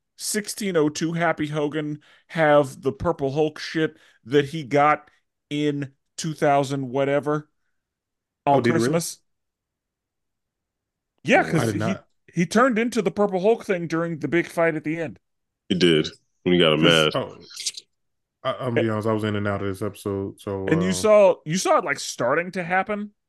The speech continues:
Speaker 1: like, whenever they got attacked in the treehouse.
Speaker 3: Yeah.
Speaker 1: I don't know if that was a treehouse, but it looked like a
Speaker 2: Oh, yeah,
Speaker 1: treehouse.
Speaker 2: you're right, huh?
Speaker 3: Yeah, it was a treehouse. Yeah, he got mad and he turned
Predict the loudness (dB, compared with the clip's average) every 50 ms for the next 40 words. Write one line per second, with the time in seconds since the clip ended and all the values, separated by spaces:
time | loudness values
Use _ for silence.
0 | _ -4 -4 -4 -4 -4 -4 -4 -2 -2 0 0 0 0 -2 -2 -4 -8 _ _
1 | _ _ _ _ _ _ -2 -2 -2 -2 -4 -6 -10 _ _ -6 -2 -2 -2 -2
2 | -2 0 0 0 0 0 -4 -8 -10 -10 -8 -8 -8 -6 -6 -6 -8 -8 -10 -12
3 | -16 -20 _ _ _ _ _ _ _ _ _ _ -4 -2 -2 -2 -2 -4 -6 -6
4 | -6 -6 -6 -8 -10 -10 -10 -8 -8 -10 -10 -10 -10 -8 -8 -8 -10 -10 -12 -12
5 | -6 -2 0 2 2 4 4 4 4 4 4 4 4 4 2 0 0 -2 -2 -4
6 | -2 2 2 4 6 6 4 2 2 -2 -8 -10 -12 -10 -8 -6 -2 2 4 4
7 | 4 4 4 4 4 4 4 4 4 4 2 0 -2 -6 -8 -8 -8 -8